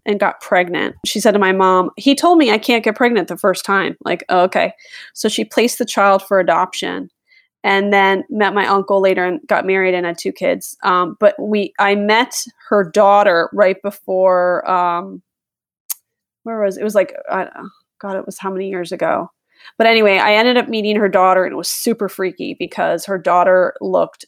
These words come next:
so much like her, and it was like this new cousin out of nowhere. And they don't get along at all, my aunt and the daughter, but I'm the only relative she keeps in touch with. So my aunt had told her,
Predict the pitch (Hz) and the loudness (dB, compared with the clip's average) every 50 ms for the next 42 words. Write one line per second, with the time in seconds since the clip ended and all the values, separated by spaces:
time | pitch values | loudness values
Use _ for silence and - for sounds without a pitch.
0 | _ - - - - 175 175 175 180 - - - 185 175 160 165 160 - - - | _ -16 -12 -8 -8 -6 -6 -6 -8 -8 -6 -4 -2 -2 -2 -2 -4 -6 -4 -2
1 | 175 170 175 202 269 320 330 - - - 208 185 - 196 - 190 180 180 - - | 0 2 2 2 2 0 -2 -6 -8 -8 -6 -6 -4 -2 0 0 0 -2 -6 -12
2 | 175 - - - 214 208 202 202 202 196 - - 196 190 190 196 180 180 175 175 | -12 -12 -10 -8 -6 -2 -2 -2 -2 -2 -2 -2 0 0 0 0 0 0 0 -2
3 | 175 175 185 180 185 175 180 190 208 233 254 269 _ _ _ _ _ _ _ _ | -2 -2 -2 -2 -2 0 0 0 0 0 -2 -4 _ _ _ _ _ _ _ _
4 | _ _ _ - - 208 202 202 196 196 190 196 196 185 - - _ _ _ _ | _ _ _ -2 0 2 2 2 2 2 0 0 -2 -4 -8 -12 _ _ _ _
5 | _ _ _ _ _ _ _ _ _ _ _ - 220 196 208 208 208 208 208 202 | _ _ _ _ _ _ _ _ _ _ _ -8 -2 2 4 4 6 6 4 4
6 | 202 202 190 196 196 190 214 208 190 180 175 175 170 170 175 175 165 170 170 170 | 2 0 0 0 0 0 2 2 0 0 0 0 -2 -4 -4 -2 -2 0 0 0
7 | 165 - - - - 196 185 - - 185 175 180 - - 196 190 180 185 180 180 | -2 -2 -6 -6 -4 -2 -2 0 0 0 0 0 -2 -4 -6 -6 -4 -4 -2 0
8 | 160 165 170 208 208 202 - 190 - - 190 185 196 202 190 185 - - 175 175 | 2 2 2 0 0 0 0 0 0 2 0 0 0 0 -2 -2 -2 -2 -2 0
9 | 180 180 170 180 160 165 170 170 - - 185 - - - - - - 175 - - | -2 -2 0 0 2 2 0 -2 -4 -6 -8 -6 -8 -8 -8 -8 -8 -8 -8 -8
10 | - 175 - - 156 - - - - 247 - - - - 190 185 - 202 208 196 | -10 -8 -4 -4 -4 -2 -2 0 -2 -2 -2 -2 2 2 4 4 2 2 -2 -2
11 | - - - 196 214 226 226 208 202 190 196 - - 208 214 208 202 - 185 170 | -2 0 0 2 2 2 0 0 -2 -2 -2 -2 -2 -2 -2 -2 -2 -2 -2 0
12 | 170 175 | 0 -2